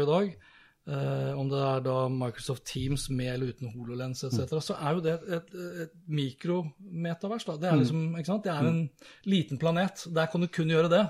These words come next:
Speaker 2: Mm.
Speaker 1: Eh, mens det han ønsker er jo at du skal kunne liksom bevege deg sømløst fra det ene
Speaker 2: Ene.
Speaker 1: til det andre.
Speaker 2: Andre, ja.
Speaker 1: Eh, basert da på open source.
Speaker 2: Ja, og det skulle jo være også egen økonomi og egne tjenester, og,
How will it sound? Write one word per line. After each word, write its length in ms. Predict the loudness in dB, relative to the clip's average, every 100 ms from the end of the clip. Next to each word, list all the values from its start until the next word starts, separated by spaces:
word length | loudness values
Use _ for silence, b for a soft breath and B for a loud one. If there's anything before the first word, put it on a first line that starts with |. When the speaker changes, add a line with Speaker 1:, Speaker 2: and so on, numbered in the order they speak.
| 2
Speaker 2:
Mm. 260 | -2 -2 -6 B B B 0
Speaker 1:
Eh, 300 | 4 6 4
mens 300 | 4 4 2
det 120 | 4
han 120 | 4 6
ønsker 300 | 2 0 0
er 140 | 2
jo 100 | 2
at 80 | 2
du 120 | -2
skal 220 | -4 -2 0
kunne 180 | 0 2
liksom 180 | 0
bevege 540 | -2 -2 -2 -4 -6 -2
deg 200 | -2 -2 -10 _
sømløst 760 | -2 2 2 0 -2 -4 -10 -8
fra 200 | -4 0
det 400 | 0 0 0 0
ene 260 | 0 2
Speaker 2:
Ene. 600 | 2 2 2 -2 -4 -8
Speaker 1:
til 200 | -6 -4
det 100 | -2
andre. 220 | 0 6 6
Speaker 2:
Andre, 180 | 6 -2 -6
ja. 100 | -8 B B B B -2
Speaker 1:
Eh, 280 | 2 4 4
basert 380 | 2 4 2 2
da 80 |
på 120 | 0 0
open 240 | 0 0 -2
source. 460 | -2 -6 -8 -4 4
Speaker 2:
Ja, 160 | 4 4 -2
og 80 | 12
det 100 | 12
skulle 220 | 12 10
jo 60 | 10
være 420 | 10 8 6 6
også 480 | 6 2 6 8 8
egen 320 | 4 2 0
økonomi 580 | -2 0 0 2 2 2
og 200 | 2 2
egne 560 | 0 -2 -2 0 0 -2
tjenester, 600 | 0 0 0 -4 0 0
og, 460 | 0 0 0 -2